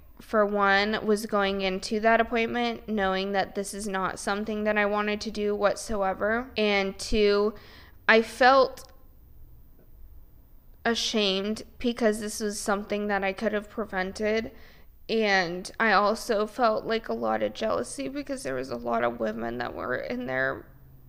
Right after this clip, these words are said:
with their partners that were pregnant, and they were, they looked really happy.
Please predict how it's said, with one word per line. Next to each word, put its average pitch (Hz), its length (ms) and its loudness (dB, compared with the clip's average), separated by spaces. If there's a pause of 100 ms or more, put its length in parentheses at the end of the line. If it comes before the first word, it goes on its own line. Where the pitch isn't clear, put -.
(240)
with 262 380 -4
their 240 120 -2
partners 262 680 -4
that 233 160 -4
were - 160 -2
pregnant, 240 640 -6 (100)
and 233 200 -8
they 123 100 -2
were, 151 380 -6 (1400)
they 269 200 -2
looked 247 340 -6
really 269 280 2
happy. 302 640 -6